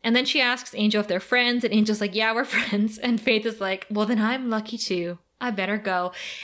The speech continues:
And as she's leaving, Angel asks her where she's going, and she says she needs to cool down and spend time alone. "Don't worry about me. You've been a big help. It's nice to know that somebody cares."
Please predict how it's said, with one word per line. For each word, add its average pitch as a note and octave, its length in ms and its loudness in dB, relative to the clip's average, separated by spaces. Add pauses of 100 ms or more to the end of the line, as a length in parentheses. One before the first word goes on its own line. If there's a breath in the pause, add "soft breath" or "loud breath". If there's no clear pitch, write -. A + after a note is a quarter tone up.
And C4+ 160 2
as F4+ 180 4
she's F4+ 240 -2
leaving, G#3 420 0
Angel G#3+ 280 2
asks F#3+ 380 -2
her G3 100 -2
where F3+ 140 0
she's F3+ 160 -6
going, B3 380 2
and G#3 100 0
she G3+ 80 -6
says F#3+ 180 -2
she - 120 -6
needs F3 140 -6
to - 60 -8
cool F3+ 200 -6
down F3+ 220 -4
and E3 80 -8
spend E3+ 200 -8
time E3+ 200 -10
alone. B3+ 460 -2 (300 loud breath)
"Don't E3+ 200 -2
worry F#3+ 200 2
about F3 240 -4
me. G#3+ 160 2
You've G3+ 160 -2
been E3 140 -6
a E3 40 -8
big F3+ 180 -4
help. B3+ 320 -2
It's - 160 -8
nice F#3+ 220 -2
to G3+ 60 -4
know F3+ 180 -2
that E3+ 160 -4
somebody D#3 320 -8
cares." B3+ 640 0